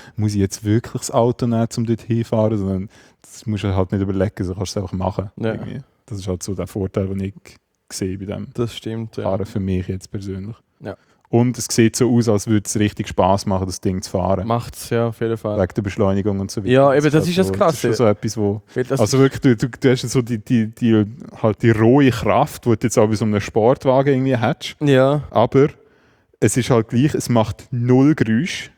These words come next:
Speaker 1: so.
Speaker 2: Ja.
Speaker 1: Oder quasi nicht.
Speaker 2: Ja.
Speaker 1: Ähm, und es, also das, das Lauteste, wenn du so auf der Autobahn bist,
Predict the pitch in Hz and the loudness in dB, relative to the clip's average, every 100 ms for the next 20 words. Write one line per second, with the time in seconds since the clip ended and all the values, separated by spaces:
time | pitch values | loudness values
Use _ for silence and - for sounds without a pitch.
0 | _ - 139 156 185 135 127 123 - 117 | _ -2 2 2 0 -2 -4 -6 -6 -6
1 | 104 - 113 139 123 110 123 175 _ _ | -2 2 2 2 2 2 2 -2 _ _
2 | 131 131 - - 120 113 110 110 123 - | -4 -4 -6 -2 4 6 4 2 -4 -12
3 | _ _ _ _ 131 117 104 - 123 - | _ _ _ _ 2 2 0 -8 -10 -4
4 | 123 113 - - - 143 180 190 - 131 | -2 -2 -6 -10 -6 -2 -2 -4 -2 2
5 | 113 - - 135 113 - 120 - 113 127 | 2 0 -10 -6 -4 0 0 4 2 2
6 | 151 139 127 127 113 - - | 0 0 0 0 -2 -2 -10